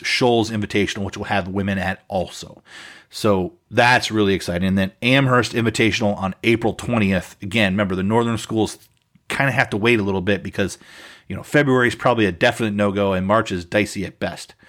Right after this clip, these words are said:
<clears throat> But that Amherst Invitational, that will be very important, not just because we think Williams is, is good, but it's really gonna be more about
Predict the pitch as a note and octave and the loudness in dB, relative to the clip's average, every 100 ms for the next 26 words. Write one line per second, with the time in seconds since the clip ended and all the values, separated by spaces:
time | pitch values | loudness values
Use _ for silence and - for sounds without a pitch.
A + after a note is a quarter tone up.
0 | - - _ _ G#2+ - F2+ - G2+ G#2 | -20 -20 _ _ -4 -4 -6 -6 -4 0
1 | B2 B2 C3+ C3+ B2 - A2 G2 G#2+ - | 0 2 2 2 0 0 -4 0 0 0
2 | G2 F#2+ A#2 A#2+ A2 A2 G2+ A2 A#2+ A#2 | -2 2 2 2 0 0 2 2 2 0
3 | A2 A#2+ G#2 G2 - - - - - F#3+ | -2 -4 -4 -6 -10 -18 -20 -8 -2 0
4 | D#3+ C3+ A2+ B2+ A2 A2 A#2+ G#2 A2 A2 | 0 -6 0 0 0 0 -2 -2 -2 0
5 | G#2+ G2 - _ - G#2 F2+ - F3 A#2 | -2 -6 -10 _ -8 -6 -4 2 4 4
6 | G2+ A2 G#2+ - G#2+ - E3+ C3+ A2 G2+ | 2 -2 -2 -6 -8 0 2 2 0 0
7 | G2+ G2+ G2 F#2+ F2+ F#2 | 2 2 2 2 0 -4